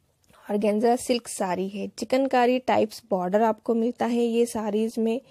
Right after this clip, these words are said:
and बॉर्डर का जो, अ, ये चिकनकारी वर्क वाला जो बॉर्डर है, वो पूरे साड़ीज में आएगा।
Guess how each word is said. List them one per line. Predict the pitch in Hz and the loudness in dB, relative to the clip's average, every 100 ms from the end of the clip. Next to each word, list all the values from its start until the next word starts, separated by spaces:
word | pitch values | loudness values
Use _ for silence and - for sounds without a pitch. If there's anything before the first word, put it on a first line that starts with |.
| - - - | -20 -20 -8
and | 208 214 202 | -2 -2 -2
बॉर्डर | 220 208 214 214 220 262 269 | -4 0 4 6 6 2 0
का | - 247 | 0 2
जो, | 233 - 226 226 - - - - | 2 2 4 4 0 -14 -20 -2
अ, | 214 | 0
ये | 202 214 | 4 4
चिकनकारी | 208 226 - 247 247 240 233 214 214 | 2 2 2 4 4 2 0 2 2
वर्क | 220 214 220 - | 2 0 0 0
वाला | 214 208 | 0 0
जो | 208 214 | 0 -2
बॉर्डर | 202 185 202 | -4 -6 -4
है, | 247 | 0
वो | 285 277 | 0 0
पूरे | - 208 202 | -2 -2 -2
साड़ीज | - 208 202 214 | -6 -8 -6 -2
में | 220 226 | -2 -2
आएगा। | 220 214 214 254 | 0 0 0 -2